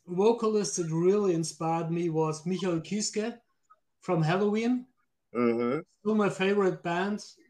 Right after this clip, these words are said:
Speaker 1: Still go to every <laughs> concert I can go to. I like the way he was singing, the, his positive vibes, and he always sings without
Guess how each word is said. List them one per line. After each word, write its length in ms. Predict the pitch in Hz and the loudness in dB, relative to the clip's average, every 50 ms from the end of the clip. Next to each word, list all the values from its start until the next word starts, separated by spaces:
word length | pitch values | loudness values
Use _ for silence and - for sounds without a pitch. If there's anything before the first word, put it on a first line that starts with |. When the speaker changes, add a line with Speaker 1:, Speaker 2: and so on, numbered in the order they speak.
| _ _ | _ _
Speaker 1:
Still 420 | - - - - 208 202 208 208 | -20 -12 -2 2 2 2 2 0
go 280 | 175 156 - 190 196 202 | -4 -4 -2 -2 -2 -2
to 160 | 196 - 202 | 0 -2 -2
every 240 | 190 190 190 202 190 | -2 0 0 0 0
<laughs> 100 | - - 190 | 0 0 0
concert 500 | 196 202 208 - - 214 - 302 226 - - - - | 0 0 0 0 0 0 2 0 -2 -4 -8 -10 -6
I 140 | 180 180 175 | -4 -4 -4
can 400 | 165 185 180 180 175 170 160 165 _ _ _ _ _ _ _ - | -2 -2 -4 -2 -4 -6 -6 -10 _ _ _ _ _ _ _ -2
go 160 | 190 190 190 | 4 4 4
to. 340 | 202 196 - 214 214 214 208 - _ _ _ _ _ _ _ _ _ _ _ _ _ - | 4 2 0 0 0 0 -2 -4 _ _ _ _ _ _ _ _ _ _ _ _ _ -4
I 100 | 175 180 | 0 2
like 280 | 175 185 208 214 214 - | 4 6 4 4 4 4
the 120 | 208 190 | 4 4
way 160 | 190 202 202 | 6 4 4
he 100 | 202 208 | 2 2
was 500 | 196 196 190 180 - - - - - 156 | 0 0 0 0 -2 -4 -6 -8 -8 -4
singing, 600 | - - 202 208 226 233 233 233 233 220 214 - - - _ _ _ _ _ _ _ _ _ _ _ _ _ _ _ _ _ _ _ _ _ 175 165 160 151 _ _ _ _ _ 160 | -4 -2 -2 -2 -2 -2 -2 -2 -4 -6 -8 -12 -16 -20 _ _ _ _ _ _ _ _ _ _ _ _ _ _ _ _ _ _ _ _ _ -18 -16 -16 -16 _ _ _ _ _ -16
the, 280 | 170 180 175 196 196 190 | -10 -2 2 4 4 4
his 340 | 165 160 151 175 190 - | 2 0 0 0 -2 -2
positive 540 | - - - 190 208 208 - 226 185 196 185 156 | -4 -2 4 6 6 6 6 2 2 2 0 0
vibes, 580 | 175 180 180 185 202 220 214 - - - - - - - - - _ _ _ _ _ _ _ _ _ _ _ _ _ - | 2 4 6 6 6 6 4 0 -2 -2 -2 -2 -6 -14 -20 -20 _ _ _ _ _ _ _ _ _ _ _ _ _ -4
and 260 | 165 180 180 180 160 | 0 0 2 2 2
he 160 | 151 180 - - - _ _ - | 0 -2 -4 -8 -14 _ _ -6
always 800 | - 180 196 233 247 226 220 202 202 190 - - - - - - - - _ - - _ | -4 0 2 2 2 2 2 2 2 0 0 -2 -4 -6 -6 -8 -14 -20 _ -20 -20 _
sings 800 | - - - - - 196 202 208 214 214 185 - - - 160 - - - 160 151 - _ 165 | -10 -8 -6 -2 0 2 4 4 4 2 0 -2 -4 -6 -8 -14 -14 -14 -14 -14 -14 _ -12
without 760 | 165 170 175 190 185 175 180 170 170 180 190 180 185 - | -8 0 4 4 4 6 4 2 4 4 2 2 0 -6